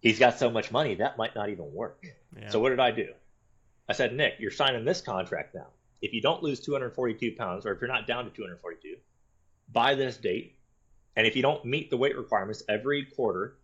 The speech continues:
Speaker 1: I will come to your house. You're gonna fly me to your house. You're gonna pay me a daily rate, and I'm gonna, uh, you're gonna put me up in your home, and you will wake up at five A M, and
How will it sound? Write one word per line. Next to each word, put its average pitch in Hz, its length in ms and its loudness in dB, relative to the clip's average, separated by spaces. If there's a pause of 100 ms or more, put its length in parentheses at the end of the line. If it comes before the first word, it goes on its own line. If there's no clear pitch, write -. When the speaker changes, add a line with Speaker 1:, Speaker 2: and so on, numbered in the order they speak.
(1120)
Speaker 1:
I 98 80 8
will 104 140 4
come 120 220 -2
to 143 60 0
your 175 120 0
house. - 500 -8 (880)
You're 101 120 2
gonna 113 140 2
fly 120 380 2
me 151 100 0
to 151 60 0
your 151 100 0
house. 95 300 -2
You're 107 100 -2
gonna 95 160 -2
pay 127 280 -2
me 151 160 0
a 123 100 -2
daily 131 280 4
rate, 107 360 0 (120)
and 98 140 -2
I'm 101 140 -4
gonna, 98 380 -2 (120)
uh, 92 300 -2
you're 110 120 0
gonna 98 140 -2
put 170 160 0
me 170 80 2
up 160 160 4
in 202 100 2
your 196 140 -2
home, 104 300 -8 (680)
and 107 100 0
you 117 120 4
will 107 180 6
wake 123 240 4
up 165 260 2 (220)
at 107 180 0
five 127 240 4
A 160 180 2
M, 104 200 -6 (640)
and 107 340 2